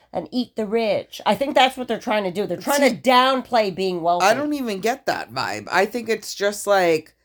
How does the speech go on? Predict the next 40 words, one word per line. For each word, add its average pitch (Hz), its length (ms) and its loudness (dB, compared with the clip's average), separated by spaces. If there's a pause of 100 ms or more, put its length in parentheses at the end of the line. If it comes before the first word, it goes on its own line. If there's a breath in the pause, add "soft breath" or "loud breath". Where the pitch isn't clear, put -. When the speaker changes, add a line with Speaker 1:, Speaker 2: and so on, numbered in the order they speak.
(320)
Speaker 1:
I 165 140 -6
do. 165 60 -6
Speaker 2:
Kyle 240 520 4
is 208 240 -2
downplaying 165 1300 -2
the 185 120 -4
fact 165 460 0
that 147 460 2 (140)
Speaker 1:
The 160 140 -12
divorce. 131 480 -12
Speaker 2:
you 151 400 0
and 226 120 0
your 220 140 0
husband 196 760 0 (160)
aren't 196 240 0
fucking 214 420 -2
with 180 180 -6
each 160 260 -10
other. 143 360 0
Your 165 220 0
husband's 202 380 0
out 190 240 4
here 196 160 -2
partying 190 500 -6
with, 180 240 -6
um, 165 320 4
Speaker 1:
I 190 100 0
feel 262 200 2
bad 170 320 4
'cause - 40 -10
Speaker 2:
what's 190 140 2
Speaker 1:
she 247 100 -2
Speaker 2:
her, 226 60 4
Speaker 1:
did 208 240 -6
Speaker 2:
what's 240 200 4
her 220 80 0
name? 208 240 2
Speaker 1:
raise 180 100 -6
him. 185 140 0
Speaker 2:
Anita, 196 640 2